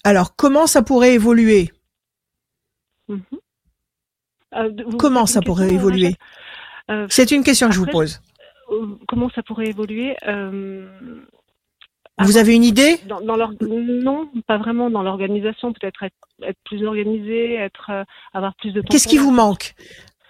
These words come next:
Speaker 2: Du temps.
Speaker 1: Qu'est-ce qui vous manque, Corinne, aujourd'hui ? Aujourd'hui, qu'est-ce qui
Speaker 2: Du,
Speaker 1: vous manque ?
Speaker 2: du, du temps pour moi. <laughs> Du temps.
Speaker 1: Du temps
Speaker 2: J'ai
Speaker 1: pour
Speaker 2: du
Speaker 1: vous,
Speaker 2: temps
Speaker 1: c'est
Speaker 2: pour
Speaker 1: très
Speaker 2: moi.
Speaker 1: important.
Speaker 2: Oui,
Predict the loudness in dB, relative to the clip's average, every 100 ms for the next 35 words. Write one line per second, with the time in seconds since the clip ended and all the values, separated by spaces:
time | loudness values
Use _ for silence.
0 | -20 -20 -10 -10 -6 -8 -8 -14 2 2
1 | 4 2 4 2 2 0 0 2 2 2
2 | 0 0 -2 0 2 4 4 4 2 2
3 | 2 4 4 2 -2 -8 -10 _ -10 -6
4 | -6 -4 -6 -6 -8 -10 -12 _ _ _
5 | _ _ _ _ -4 -4 -4 -2 -2 -8
6 | -8 -4 0 2 2 2 2 -2 0 -2
7 | -2 -2 0 4 4 4 2 2 0 -2
8 | -2